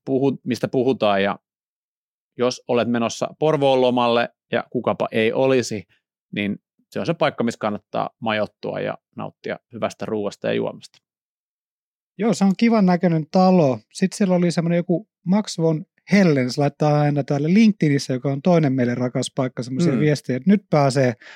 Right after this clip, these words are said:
Speaker 2: Runo Hotelliin pilkkahintaan. Kattelkaa sitä Maxin feedia, sieltä voi tulla rahan arvoisia tarjouksia.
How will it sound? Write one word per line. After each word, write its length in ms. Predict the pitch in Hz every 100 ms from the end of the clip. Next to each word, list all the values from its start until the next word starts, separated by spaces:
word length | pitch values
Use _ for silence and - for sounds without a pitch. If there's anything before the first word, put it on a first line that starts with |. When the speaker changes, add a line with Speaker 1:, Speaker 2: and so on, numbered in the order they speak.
| - _
Speaker 2:
Runo 380 | - 165 175 170
Hotelliin 760 | 135 135 143 127 120 120 117 101 _ _ _ _
pilkkahintaan. 840 | 226 247 - 123 147 135 113 117 117 -
Kattelkaa 520 | 208 - 160 139 143
sitä 200 | - 160
Maxin 460 | 175 185 - 135 131
feedia, 380 | 156 135 113 117
sieltä 220 | 123 123
voi 140 | 127
tulla 160 | 127 143
rahan 440 | 175 190 175 120 170 131
arvoisia 600 | 117 113 110 - 110 113 _ _
tarjouksia. 520 | 175 151 110 - -